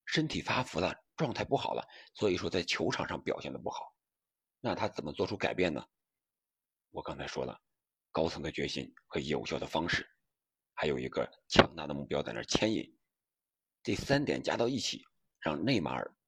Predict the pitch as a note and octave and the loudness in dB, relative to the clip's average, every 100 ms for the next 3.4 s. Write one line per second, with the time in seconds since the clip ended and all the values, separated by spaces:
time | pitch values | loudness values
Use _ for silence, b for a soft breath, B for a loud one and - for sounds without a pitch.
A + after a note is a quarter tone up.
0 | _ _ C2 - B1+ - - - - _ | _ _ -6 -4 -6 -6 -8 -12 -16 _
1 | _ _ _ _ _ _ - F2+ - - | _ _ _ _ _ _ -6 -6 -4 2
2 | C#3+ A2 F#2 A2+ - A2+ F#2 C2 - - | 4 4 4 2 0 -4 -4 -8 -4 -4
3 | - C3+ - | -2 -4 -4